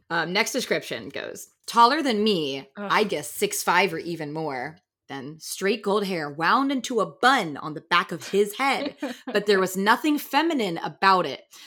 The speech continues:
Speaker 1: Somehow it made him look even more like a man." And then Bo likens him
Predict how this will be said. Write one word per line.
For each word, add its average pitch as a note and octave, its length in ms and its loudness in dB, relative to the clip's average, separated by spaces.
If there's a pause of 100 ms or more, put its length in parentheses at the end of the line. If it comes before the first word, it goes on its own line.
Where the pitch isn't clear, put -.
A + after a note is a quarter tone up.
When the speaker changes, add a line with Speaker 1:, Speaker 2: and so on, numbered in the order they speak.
(100)
Speaker 1:
Somehow C#4 720 2
it F3 160 0
made F#3 220 0
him F3+ 120 -4
look D#3+ 200 -6 (100)
even A#3 320 0
more G3 280 2
like F3+ 320 0
a E3+ 100 -6
man." D#3+ 500 -4
And D3+ 100 -8
then D3+ 120 -8
Bo E3+ 180 0
likens E3+ 460 -2
him C#3+ 300 -10